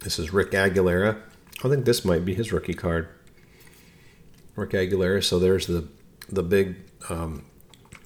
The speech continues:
block at the top. They're kinda, you'd know this anywhere, nineteen eighty-six Topps, and then the back, like I,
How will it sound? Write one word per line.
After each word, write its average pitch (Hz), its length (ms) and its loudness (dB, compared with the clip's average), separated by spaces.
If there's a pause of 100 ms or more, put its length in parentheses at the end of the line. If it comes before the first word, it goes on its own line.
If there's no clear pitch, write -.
(100)
block 98 440 0
at 90 100 -2
the 90 80 -4
top. 98 500 -4
They're 90 120 -6
kinda, 87 340 -4 (140)
you'd 90 220 -6
know 101 180 4
this 90 240 4
anywhere, 85 400 2
nineteen 87 320 -2
eighty-six 85 420 -2
Topps, 85 380 -6
and 85 140 -2
then 85 200 -2 (1120)
the - 80 -18
back, 85 320 -4
like 82 180 -4
I, 80 100 -2